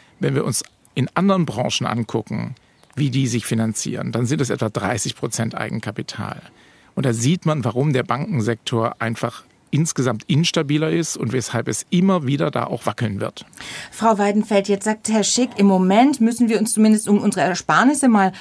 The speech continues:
Speaker 2: keine Sorgen machen. Aber abgesehen von den eigenen privaten Ersparnissen, was würde denn passieren, wenn das Finanzsystem tatsächlich in die Krise kommt und auch andere Institute, also zum Beispiel auch deutsche,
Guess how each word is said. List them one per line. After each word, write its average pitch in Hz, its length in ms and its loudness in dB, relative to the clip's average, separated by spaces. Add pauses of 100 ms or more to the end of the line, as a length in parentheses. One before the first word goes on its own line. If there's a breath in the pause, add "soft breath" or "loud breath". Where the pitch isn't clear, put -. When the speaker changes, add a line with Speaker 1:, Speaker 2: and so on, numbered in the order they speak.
(140 loud breath)
Speaker 2:
keine 196 260 4
Sorgen 254 380 6
machen. 247 320 4
Aber 202 220 4 (100)
abgesehen 240 580 -2
von 220 340 4
den 196 260 -2
eigenen 220 320 2
privaten 196 420 -2
Ersparnissen, 185 720 2 (320 loud breath)
was 247 320 0
würde 269 240 2
denn 233 220 2
passieren, 226 760 4
wenn 214 340 4
das 208 140 0
Finanzsystem 226 1000 2 (220 loud breath)
tatsächlich 311 560 -2
in 214 80 6
die 208 80 2
Krise 208 420 0
kommt 190 380 0
und 190 180 0
auch 175 220 0
andere 285 240 2
Institute, 202 560 0
also 160 220 2 (120)
zum 175 120 -6
Beispiel 151 240 0
auch 160 140 0
deutsche, 214 400 0